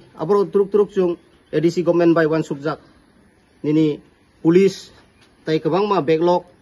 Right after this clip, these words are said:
aborok oste oste fulfill ongnai hinai chung kha phur-, phurjagai tongo. Anboi lokor asugoi tongnan musung liya. Protektik jaga wono primary committee complete ongmani pore chung schedule senamai agami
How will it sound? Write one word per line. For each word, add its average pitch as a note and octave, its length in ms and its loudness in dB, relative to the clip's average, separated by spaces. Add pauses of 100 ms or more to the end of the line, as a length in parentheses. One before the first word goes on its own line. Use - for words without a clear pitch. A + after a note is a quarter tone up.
(120)
aborok A3+ 360 0
oste D#3+ 180 -6
oste D#3+ 240 -2
fulfill D#3 380 -2
ongnai C#3+ 240 -4
hinai C3+ 200 -6 (760)
chung C#3+ 160 -4
kha D3 180 -8
phur-, C#3 240 -6 (300)
phurjagai D#3+ 340 -2
tongo. A3 320 2 (400)
Anboi E3+ 280 2
lokor F3+ 360 2
asugoi F3 240 -2
tongnan E3+ 320 2
musung F3 240 0
liya. A3+ 240 0 (560)
Protektik A3+ 480 0
jaga F3+ 160 2
wono G#3+ 320 2 (160)
primary E3 400 2
committee D#3 400 -2
complete F3+ 400 -4
ongmani E3+ 320 2
pore E3+ 400 2 (560)
chung G#3+ 140 2
schedule C4 340 0
senamai D#3+ 480 0 (380)
agami A3 420 0